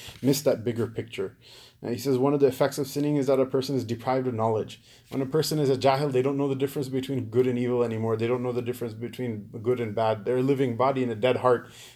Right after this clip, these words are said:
and their, their life has no benefit from them." And it's a very scary condition. A person is like a zombie, you know? Zombie movies are not ever acc-, critically acclaimed as the feel-good movie of the year. What are they? They're scary. Why? 'Cause it's this thing,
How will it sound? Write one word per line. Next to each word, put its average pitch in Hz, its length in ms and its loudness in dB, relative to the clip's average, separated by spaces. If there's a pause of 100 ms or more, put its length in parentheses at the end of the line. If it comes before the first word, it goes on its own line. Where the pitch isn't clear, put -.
and 113 240 -4
their, 120 240 6
their 120 160 4
life 123 260 6
has 123 160 2
no 127 100 2
benefit 120 440 -2
from 117 220 -4
them." 123 140 -2
And 131 80 -4
it's 135 100 -4
a 139 60 2
very 135 160 2
scary 139 380 2
condition. 120 440 -4
A - 40 -12
person 139 280 0
is 117 120 -4
like 123 120 -2
a 120 60 2
zombie, 107 500 -2
you 107 80 -4
know? 156 180 0 (400)
Zombie 151 340 6
movies 143 340 6
are 131 100 4
not 135 260 0 (380)
ever 131 480 6
acc-, - 220 -8
critically 139 420 2
acclaimed 127 340 0
as 107 120 2
the 98 60 -10
feel-good 123 400 0
movie 113 220 -2
of 107 80 -4
the 104 100 -6
year. 101 280 -2
What 123 140 4
are 123 140 6
they? 101 200 0 (640)
They're 110 100 -2
scary. 123 480 6 (600)
Why? 117 380 6 (220)
'Cause 131 180 4
it's 127 140 2
this 135 180 4
thing, 131 440 4